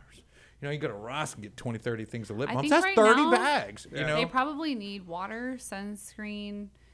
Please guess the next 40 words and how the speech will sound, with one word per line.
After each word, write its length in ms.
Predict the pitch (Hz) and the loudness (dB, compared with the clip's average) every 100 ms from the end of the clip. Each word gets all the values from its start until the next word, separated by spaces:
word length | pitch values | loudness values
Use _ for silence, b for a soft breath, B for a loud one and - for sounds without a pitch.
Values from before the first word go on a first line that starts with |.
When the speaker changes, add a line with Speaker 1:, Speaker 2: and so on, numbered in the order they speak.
| b b - | b b -12
Speaker 2:
maybe 260 | 185 185 | -10 -8
some 260 | 202 - 190 | -10 -10 -8
rags 420 | 180 165 180 190 | -6 -6 -6 -10
that 100 | - | -14
they 80 | 185 | -14
can 160 | 175 180 | -12 -12
get 180 | 180 175 | -10 -10
wet 340 | 160 170 190 | -8 -8 -10
and 140 | 175 | -12
put 120 | 165 180 | -14 -12
around 180 | 180 | -10
their 120 | 180 170 | -10 -10
neck. 420 | 165 170 190 - _ - | -10 -12 -14 -20 _ -10
Speaker 1:
Damn. 120 | 113 | -8
Speaker 2:
It's 120 | 98 | -8
hot 580 | - - - 180 180 - | -12 -18 -12 -6 -6 -6
right 220 | 165 160 | -10 -10
now. 280 | 160 156 165 - | -12 -12 -14 -2
Speaker 1:
Yeah, 160 | 151 | 2
Speaker 3:
Yeah. 40 | 147 | 4
Speaker 1:
there, 140 | 156 170 | 2 0
there 160 | 139 165 | 2 2
are 40 | |
some, 300 | 170 185 147 151 | 2 0 -2 -4
some 180 | - 151 131 | -6 -4 0
items 320 | 143 151 139 | 0 0 -4
like 180 | 156 151 | -4 -2
that, 120 | 151 | -2
and 80 | 139 | -2
I 40 | 135 | -4
really, 360 | 135 165 156 | 2 4 4
I 60 | 143 | 4
think 220 | 147 151 | 2 -4
finding 360 | - 143 143 135 | -2 -2 -2 -4
the 100 | 110 | -2
right 260 | 117 127 | 0 2
items, 420 | 123 123 127 120 | 2 0 -2 -6
uh, 240 | 123 123 123 | -8 -4 -4
has 160 | 127 107 | -4 -6
been 300 | 127 113 107 | -6 -8 -8